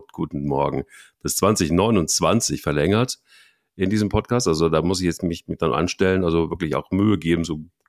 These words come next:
Richtung zwanzig achtundzwanzig, wenn der Vertrag so langsam ausläuft, dass ich da einfach nochmal einen neuen Deal mit dir kriege.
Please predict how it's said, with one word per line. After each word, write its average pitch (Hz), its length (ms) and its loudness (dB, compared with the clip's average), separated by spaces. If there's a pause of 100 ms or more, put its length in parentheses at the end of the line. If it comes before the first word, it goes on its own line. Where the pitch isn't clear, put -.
(120)
Richtung 80 460 0 (760)
zwanzig 85 360 0
achtundzwanzig, 85 500 -2
wenn 82 80 2
der 82 80 0
Vertrag 82 220 -4
so 80 80 -2
langsam 90 340 2
ausläuft, 82 440 0
dass 76 100 -2
ich 76 120 -6
da 85 140 0
einfach 87 220 -2
nochmal 82 220 0
einen 78 80 2
neuen 85 280 2
Deal 101 200 2
mit 82 180 2
dir 67 100 -2
kriege. 78 460 -2